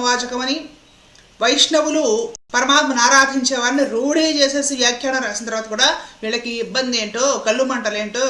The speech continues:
కడుపు నొప్పి ఏంటో, గ్యాస్ ఏంటో నాకు అర్థం కాదు. కాబట్టి మీరందరూ కూడా చదవండి భగవద్గీతని చక్కగా, శ్లోకము, తాత్పర్యము, అలాగే కొన్ని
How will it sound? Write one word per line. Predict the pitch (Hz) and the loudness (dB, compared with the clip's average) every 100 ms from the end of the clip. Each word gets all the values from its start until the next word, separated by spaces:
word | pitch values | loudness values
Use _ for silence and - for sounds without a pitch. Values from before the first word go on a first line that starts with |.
| 220 | -2
కడుపు | 214 226 247 | -6 -6 -8
నొప్పి | 214 214 | -8 -8
ఏంటో, | 208 247 247 - | -6 -4 -4 -2
గ్యాస్ | 190 208 247 262 262 202 | 2 4 6 4 0 -4
ఏంటో | 202 247 285 - - 240 | -2 -2 -2 -6 -12 -6
నాకు | 247 226 | -4 -2
అర్థం | 190 220 226 | -4 -6 -8
కాదు. | 170 - - | -12 -6 2
కాబట్టి | 277 302 349 294 294 | 4 6 6 6 6
మీరందరూ | 277 254 254 320 | 4 4 4 2
కూడా | 320 311 | 2 0
చదవండి | 247 262 294 233 - | 0 2 0 -2 -8
భగవద్గీతని | 220 247 262 285 277 247 294 370 - - - - | 0 0 0 -2 -2 0 0 -2 -8 -20 -18 -4
చక్కగా, | 226 247 277 269 | -2 2 0 0
శ్లోకము, | 247 277 285 269 240 330 | 0 0 0 -2 0 2
తాత్పర్యము, | 330 277 - 285 277 262 226 180 - | 4 2 0 -2 0 0 -2 -6 -2
అలాగే | 233 262 277 233 226 233 | 2 4 4 2 2 -2
కొన్ని | 233 | -4